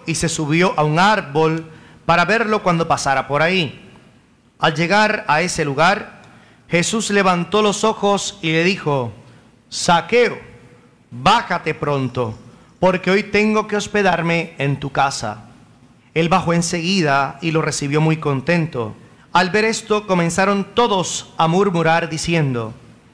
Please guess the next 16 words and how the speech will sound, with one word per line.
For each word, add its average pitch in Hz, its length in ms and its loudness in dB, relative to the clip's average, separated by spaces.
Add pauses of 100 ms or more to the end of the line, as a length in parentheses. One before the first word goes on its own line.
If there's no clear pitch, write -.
(240)
"Ha 120 100 -4
entrado 143 320 0
a 196 60 0
hospedarse 185 520 0
en 165 120 -2
casa 196 340 -2
de 196 40 2
un 196 100 0
pecador". 170 520 -2 (640)
Zaqueo, 202 760 0 (220)
poniéndose 165 600 0
de 220 100 2
pie, 220 560 0 (360)
dijo 147 280 -4
a 127 60 0
Jesús - 640 -12